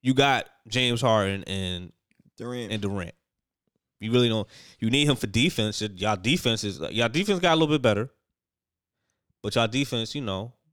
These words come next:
Speaker 1: was trash last year. <laughs> So, like, you don't really need, you don't really need him to, to score. Pass the ball, get some rebound, play defense. That's what you need to do. You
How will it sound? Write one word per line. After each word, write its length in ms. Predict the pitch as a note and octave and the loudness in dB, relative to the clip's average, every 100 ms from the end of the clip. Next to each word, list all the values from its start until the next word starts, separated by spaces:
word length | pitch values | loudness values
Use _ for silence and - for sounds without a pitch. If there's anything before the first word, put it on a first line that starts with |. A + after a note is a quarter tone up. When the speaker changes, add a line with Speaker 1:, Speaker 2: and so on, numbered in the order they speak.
| _ _ _ | _ _ _
Speaker 1:
was 160 | G2 G2 | -6 -4
trash 560 | - D3+ D#3+ B2 G#2+ F2 | 0 2 2 2 -2 -2
last 360 | B2 C3 - | 0 0 -2
year. 200 | F#2 E2+ | -4 -6
<laughs> 240 | F#2+ - _ _ _ _ _ - _ | -8 -12 _ _ _ _ _ -20 _
So, 280 | - G#2 G2 | -2 0 2
like, 240 | G#2 G#2 | 0 -2
you 140 | D3+ E3+ | -2 0
don't 160 | G3+ | 0
really 180 | G#3+ B3+ | 0 -2
need, 200 | D#4 E4 | -2 -2
you 60 | C#4+ | 0
don't 120 | B3+ | -2
really 180 | C#4+ E4+ | -2 -2
need 220 | F#4 F4 | 0 0
him 80 | G2+ - _ _ _ | -2 -10 _ _ _
to, 140 | A#2 | -6
to 120 | - A2 | -4 -6
score. 340 | - G#2+ E2+ D#2 - - | -2 -2 -2 -8 -10 -2
Pass 260 | F3 G#3+ | 0 0
the 60 | G#3 | 0
ball, 240 | G3 F#3+ | 2 4
get 120 | E3+ F#3 | 2 0
some 120 | G3 | 0
rebound, 360 | F3 E3+ D#3+ D#3 | -2 0 -2 0
play 160 | E3+ | -2
defense. 440 | D#3+ C3 F#2+ E2 - | 0 -4 -6 -10 -4
That's 160 | C3+ | -4
what 100 | D#3 | -2
you 60 | D3+ | -2
need 140 | C#3+ | -4
to 80 | C3 | -4
do. 80 | |
You 60 | G2+ | -8